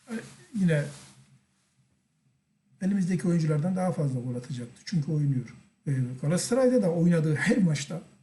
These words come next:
her maçta hemen hemen gol attı Falcao. Oynadığı bütün maçlarda çok iyi oynadı. Hiçbir kötü maçı olmadı.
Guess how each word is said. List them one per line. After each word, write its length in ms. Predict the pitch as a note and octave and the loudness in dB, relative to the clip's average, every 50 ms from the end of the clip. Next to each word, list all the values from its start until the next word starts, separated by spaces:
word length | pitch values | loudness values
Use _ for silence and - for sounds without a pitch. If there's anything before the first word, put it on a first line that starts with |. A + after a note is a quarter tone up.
| _ _ _ _ _ | _ _ _ _ _
her 120 | C4+ D4 B3+ | -6 0 2
maçta 420 | A#3 F3+ D#3 D3 - - - D#3+ | 2 2 2 2 -2 -4 -6 -6
hemen 300 | E3+ E3+ D#3 D3+ D#3 D3 | -4 -2 -2 0 0 2
hemen 200 | C#3+ C#3+ C#3+ C#3 | 2 0 0 -2
gol 140 | C#3 C3 A#2+ | -2 -6 -8
attı 320 | A#2 - - - - C#3 - - - _ _ | -8 -10 -16 -18 -18 -18 -18 -18 -20 _ _
Falcao. 520 | - C3+ B2+ C3 - - B2+ B2 - - D#3+ | -8 -6 -6 -6 -6 -6 -8 -6 -6 -4 -2
Oynadığı 300 | E3+ F#3 F#3 E3+ F#3 E3+ | 0 0 0 0 -2 -4
bütün 220 | D#3 - B3+ A3+ | -2 2 4 4
maçlarda 400 | F3 C#3+ - - D3+ C3+ C3 C#3 | 4 4 2 -2 -4 -2 -2 -2
çok 260 | - - C#3 - - | -4 -4 -8 -8 -6
iyi 40 | - | -6
oynadı. 240 | B2+ A#2+ A#2+ A#2 C#3 | -6 -6 -4 -4 -6
Hiçbir 520 | G3 B3 - - - - - A#3+ G#3+ - | -6 -4 -6 -6 -4 0 2 2 2 2
kötü 260 | - - E3+ - - F3 | 2 -2 -4 -2 0 0
maçı 340 | D#3+ D3+ - - F#3+ F#3+ - - - - - _ - | 0 0 0 -2 -4 -4 -4 -8 -14 -20 -18 _ -2
olmadı. 420 | F3+ E3 D3 C3 B2 - - - | 0 2 2 2 0 -4 -8 -12